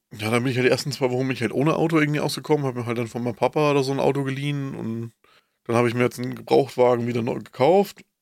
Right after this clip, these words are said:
Also ich hab jetzt wieder ein Auto. Jetzt hatte ich noch vom, vom Seat, der dann jetzt weg ist, hatte ich noch die Sommerreifen auf Original Seat Alufelgen. Ja, was machst du jetzt damit? Zum Wegschmeißen sind es schade, weil die Sommerreifen auch quasi noch neuwertig sind.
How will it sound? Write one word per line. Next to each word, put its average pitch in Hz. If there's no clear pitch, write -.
Also 120
ich 120
hab 143
jetzt -
wieder 151
ein 147
Auto. 175
Jetzt 127
hatte 139
ich 151
noch 147
vom, 127
vom 117
Seat, 165
der 117
dann 120
jetzt 113
weg 147
ist, -
hatte 131
ich 127
noch 135
die 120
Sommerreifen 147
auf 127
Original 120
Seat 127
Alufelgen. 123
Ja, 120
was 123
machst 127
du 120
jetzt -
damit? 113
Zum 120
Wegschmeißen 135
sind 135
es 113
schade, 139
weil 127
die 127
Sommerreifen 127
auch -
quasi 139
noch 135
neuwertig 143
sind. 170